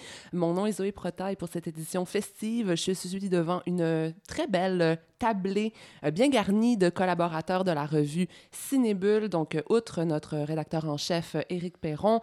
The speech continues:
vous aurez l'occasion d'entendre mes collègues, euh, Marie-Claude Mirandette, Nicolas Gendron, Orion Doré, Charles-Henri Ramon, Jean-Philippe Gravel et Frédéric Bouchard aujourd'hui.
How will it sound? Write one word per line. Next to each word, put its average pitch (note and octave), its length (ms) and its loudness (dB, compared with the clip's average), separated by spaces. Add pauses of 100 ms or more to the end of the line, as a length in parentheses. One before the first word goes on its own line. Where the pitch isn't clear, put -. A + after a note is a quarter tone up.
(300)
vous F3+ 140 -2
aurez A#3 320 0
l'occasion F3 500 0
d'entendre D#3+ 380 -4
mes G3+ 180 2
collègues, E3+ 540 0
euh, D3+ 140 2
Marie-Claude D#3+ 420 -2
Mirandette, D#3+ 680 -2
Nicolas D#3+ 340 -2
Gendron, D#3 480 0 (340)
Orion F#3+ 300 2
Doré, F3+ 540 0
Charles-Henri F#3 500 -2
Ramon, E3 460 0
Jean-Philippe F3+ 480 -4
Gravel D#3+ 500 -2
et C4 180 -4
Frédéric F3+ 680 -4
Bouchard D#3 580 -2
aujourd'hui. D#3 540 -2